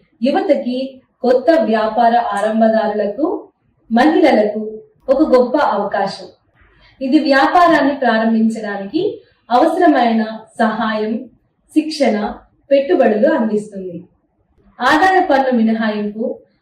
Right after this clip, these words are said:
రుణ సౌకర్యం, గ్యారంటీ లేకుండా లోన్, పేటెంట్ ఫీజు తగ్గింపులు వంటి అనేక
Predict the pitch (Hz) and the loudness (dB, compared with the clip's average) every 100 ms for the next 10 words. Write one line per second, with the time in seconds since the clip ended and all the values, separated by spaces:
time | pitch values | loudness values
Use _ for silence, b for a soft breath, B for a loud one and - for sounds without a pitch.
0 | _ 240 339 320 247 214 214 202 208 202 | _ 2 4 4 2 2 -2 -4 -6 -8
1 | - _ _ _ _ _ 233 247 359 381 | -12 _ _ _ _ _ 0 2 2 0
2 | 370 320 247 233 233 220 220 214 196 202 | 2 4 2 0 0 0 0 -2 -4 -4
3 | 208 208 _ _ _ _ _ _ - 277 | -8 -12 _ _ _ _ _ _ 2 4
4 | 330 320 339 320 233 220 214 208 208 - | 4 2 2 0 0 -2 -2 -4 -4 -6
5 | _ - 240 226 311 320 269 254 226 208 | _ 2 2 4 4 4 2 0 0 -2
6 | 208 349 - - b b 233 277 349 370 | -4 -6 -10 -20 b b -2 0 0 0